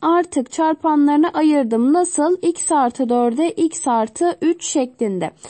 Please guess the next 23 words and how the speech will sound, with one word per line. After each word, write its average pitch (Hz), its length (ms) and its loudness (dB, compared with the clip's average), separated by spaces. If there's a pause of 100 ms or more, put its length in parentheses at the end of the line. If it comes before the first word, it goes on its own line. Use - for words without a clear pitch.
(220)
Şimdi 403 260 0
ikincisine 403 680 0
bakarsak 349 680 -2
eğer 285 460 0
B 294 180 2
şıkkındakine 247 1000 -2 (340)
nedir? 330 480 0
X 339 320 -2
kare 302 240 -2
eksi 269 480 -6
sekiz 285 420 -4
x 254 280 -8
eksi 254 400 -4
yirmi 320 420 4
oldu. 233 580 0 (380)
Bu 381 140 2
durumda 330 380 4
ne 339 120 4
olacaktır? 311 720 0
Yine 381 360 0
çarpımları 320 720 2
yirmi 294 360 4
olan 277 460 2